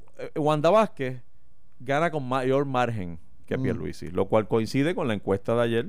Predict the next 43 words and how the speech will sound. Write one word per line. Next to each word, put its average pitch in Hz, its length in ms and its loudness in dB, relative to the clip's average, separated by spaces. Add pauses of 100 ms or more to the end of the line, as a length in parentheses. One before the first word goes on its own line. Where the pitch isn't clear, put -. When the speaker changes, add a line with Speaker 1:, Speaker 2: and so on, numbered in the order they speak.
(120)
Speaker 1:
de 104 160 -8
que - 40 -6
Speaker 2:
Claro, 131 260 4
Speaker 1:
ella, 107 220 2
Speaker 2:
sí. - 80 -6
Speaker 1:
de 98 120 -2
que 90 220 -4
ella, 98 260 -2
este 92 800 -6
Speaker 2:
Pero 147 200 10
me 143 100 6
dijiste, 147 380 2
en 147 80 4
lo 143 80 2
que 143 80 0
busca 196 320 2
eso, 202 180 0
me 160 100 2
dijiste 143 320 -2
algo 185 180 4
bien 196 160 2
curioso, 185 500 -2
que 127 100 -8
me 123 160 -6
dijiste 123 400 -8
que 165 340 -6 (640)
el 131 160 2
pip 151 340 4 (200)
tiene 160 260 2
como 143 180 4
un 147 80 4
seis 151 200 0
por 139 180 0
ciento, 151 580 2
Victoria 135 360 0
Ciudadana 143 340 4
un 143 100 6
siete, 151 760 2 (340)
Proyecto 139 400 4
Dignidad 151 360 4
como 147 160 4
un 135 80 2
cuatro, 151 640 2